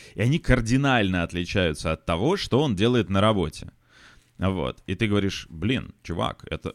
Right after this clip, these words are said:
это очень круто. А почему ты, собственно, этим... Ну, чё ты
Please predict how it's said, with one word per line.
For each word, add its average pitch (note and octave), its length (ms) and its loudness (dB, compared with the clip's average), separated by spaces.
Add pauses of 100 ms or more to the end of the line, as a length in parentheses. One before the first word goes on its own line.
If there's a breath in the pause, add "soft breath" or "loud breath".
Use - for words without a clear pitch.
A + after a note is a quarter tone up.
это F2 160 -4
очень - 140 -2
круто. A#2+ 460 -6
А E2+ 100 -6
почему D3 400 0
ты, A#2+ 140 -2
собственно, B2+ 360 -2
этим... A#2 540 2
Ну, A2+ 240 0
чё - 220 -2
ты D3 200 -2